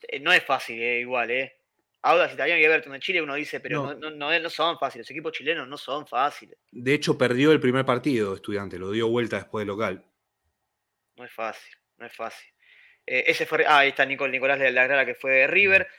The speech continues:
Speaker 1: Sicardi, toma un poco de agua. Tómate un poco de agua, Nico. Vamos a respirar, dale,
Speaker 2: ¿Sabés
Speaker 1: tomate
Speaker 2: que
Speaker 1: un
Speaker 2: me,
Speaker 1: poquito.
Speaker 2: me iba a servir un, un escocés para, pero me, no llegué, porque la verdad llegué medio con lo justo a todos los cables. Tengo, mira, no te voy a dejar mentir.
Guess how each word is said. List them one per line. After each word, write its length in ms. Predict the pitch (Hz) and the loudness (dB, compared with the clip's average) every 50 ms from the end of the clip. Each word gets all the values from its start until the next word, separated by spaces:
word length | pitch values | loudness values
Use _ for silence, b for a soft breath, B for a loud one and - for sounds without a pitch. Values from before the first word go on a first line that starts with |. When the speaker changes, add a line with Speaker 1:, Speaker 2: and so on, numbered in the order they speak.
| B B | B B
Speaker 1:
Sicardi, 380 | - - 160 - 208 214 208 156 | -10 -6 0 4 6 6 6 4
toma 140 | 185 202 214 | 0 -2 -4
un 60 | 196 | -4
poco 200 | 196 185 175 175 | -4 0 2 6
de 100 | 165 147 | 6 8
agua. 200 | 139 131 135 135 | 6 6 4 0
Tómate 220 | 190 220 240 240 | 0 0 0 0
un 60 | 220 165 | -2 -4
poco 160 | 165 139 143 | -4 -4 -2
de 80 | 135 | -2
agua, 220 | 127 123 120 120 127 | -2 -2 -2 -2 -4
Nico. 200 | 147 139 - 147 | -6 -8 -6 -4
Vamos 180 | 170 196 196 | -2 0 0
a 20 | 175 | 0
respirar, 300 | 160 143 - 143 127 120 | -2 -2 -6 -6 -6 -4
dale, 100 | 120 123 | 0 0
Speaker 2:
¿Sabés 120 | 156 180 196 | 2 2 0
Speaker 1:
tomate 140 | 180 - 180 | 0 0 0
Speaker 2:
que 20 | |
Speaker 1:
un 60 | 170 | 0
Speaker 2:
me, 60 | 170 160 | -2 -2
Speaker 1:
poquito. 120 | 151 165 | -2 0
Speaker 2:
me 60 | 170 185 | 2 4
iba 160 | 190 185 175 | 4 4 4
a 60 | 170 | 2
servir 460 | - - 170 156 160 160 180 180 170 170 | 0 -2 -2 -2 0 0 2 2 2 2
un, 640 | 160 156 147 143 139 135 135 135 135 135 135 127 143 147 151 147 143 139 139 135 135 | 0 0 -2 -4 -4 -4 -4 -4 -6 -6 -6 -8 -8 -8 -6 -6 -6 -6 -6 -6 -6
un 60 | 131 | -6
escocés 520 | 127 123 - - 135 131 - - 180 175 165 | -8 -8 -10 -12 -10 -8 -4 -2 -2 -2 -2
para, 380 | - - 120 117 113 113 110 - | -2 -6 -6 -4 -4 -4 -6 -6
pero 260 | - 113 113 113 113 | -6 -4 -2 -2 -2
me, 160 | 117 120 117 120 | -2 -2 -2 0
no 120 | 127 139 | 0 0
llegué, 380 | 131 - 139 131 117 110 101 98 | 0 2 0 2 2 0 -2 -4
porque 260 | - 101 101 101 107 107 | -6 -8 -6 -6 -4 -2
la 100 | 107 113 | -2 -2
verdad 220 | 120 127 143 139 - - | 0 0 0 0 0 0
llegué 240 | 131 123 135 139 | 0 2 2 2
medio 240 | 135 139 139 139 131 | 2 2 0 0 0
con 140 | 127 123 120 | 0 0 -2
lo 80 | 123 120 | -2 -2
justo 300 | - 151 147 135 - 127 | -2 -4 -4 -2 -2 -4
a 40 | |
todos 140 | 123 139 139 131 | -2 0 -2 -2
los 100 | 127 135 | -2 0
cables. 500 | - 165 160 151 143 147 - - - _ | 2 4 4 4 2 0 -4 -18 -6 _
Tengo, 240 | - 156 156 151 143 | 6 6 8 8 8
mira, 180 | 139 143 135 127 | 8 8 8 8
no 100 | 131 131 | 8 8
te 60 | 143 | 6
voy 80 | 139 139 | 6 6
a 40 | |
dejar 180 | 135 135 147 139 | 4 4 2 2
mentir. 340 | 135 127 120 113 110 101 | 2 2 2 2 0 -2